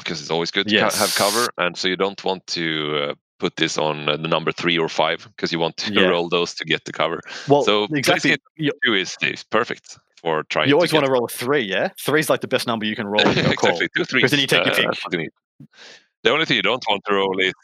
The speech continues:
Speaker 1: uh, is two sixes. That's the crappiest one, 'cause <laughs> you
Speaker 2: Oof,
Speaker 1: don't get
Speaker 2: 'cause
Speaker 1: any
Speaker 2: that's
Speaker 1: of them.
Speaker 2: that's the morale one, or is that the, the
Speaker 1: Uh,
Speaker 2: mortal wounds
Speaker 1: uh,
Speaker 2: in combat
Speaker 1: it's
Speaker 2: one?
Speaker 1: rerolling, uh, shots in, uh, shooting once, but you have call, so who cares?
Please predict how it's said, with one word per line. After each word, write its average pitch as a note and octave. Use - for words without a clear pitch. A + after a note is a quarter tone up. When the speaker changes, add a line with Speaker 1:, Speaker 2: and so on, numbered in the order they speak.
Speaker 1:
uh, F#2+
is F2
two F2+
sixes. -
That's -
the -
crappiest -
one, -
'cause -
<laughs> -
you -
Speaker 2:
Oof, -
Speaker 1:
don't B2
get -
Speaker 2:
'cause -
Speaker 1:
any B2
Speaker 2:
that's D#3
Speaker 1:
of -
them. -
Speaker 2:
that's F3+
the A3+
morale B2+
one, F3+
or C3
is C3+
that C3+
the, B2+
the -
Speaker 1:
Uh, A#2
Speaker 2:
mortal B2
wounds A2
Speaker 1:
uh, G2+
Speaker 2:
in G2+
combat G2+
Speaker 1:
it's A2
Speaker 2:
one? C3
Speaker 1:
rerolling, G2+
uh, -
shots -
in, E2
uh, -
shooting F#2+
once, F2+
but -
you E2+
have E2+
call, D#2+
so -
who E2+
cares? -